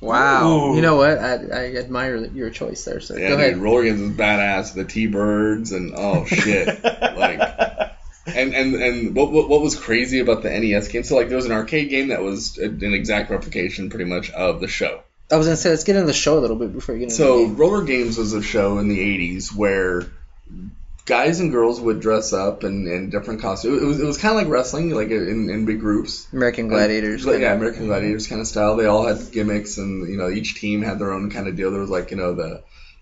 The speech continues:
Speaker 3: um, the, the rocker guys, and there was, you know, there was, there was heels and faces. It was very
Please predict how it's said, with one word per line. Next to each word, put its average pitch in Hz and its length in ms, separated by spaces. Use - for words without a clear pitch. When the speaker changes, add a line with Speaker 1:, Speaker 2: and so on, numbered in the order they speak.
Speaker 3:
um, 76 560
the, 82 220
the 101 120
rocker 101 440
guys, 92 640
and 92 140
there 90 100
was, 87 280
you 92 60
know, 85 100
there 92 100
was, 104 240
there 123 120
was 113 140
heels 139 380
and 113 160
faces. 110 480
It 92 80
was 98 140
very 107 500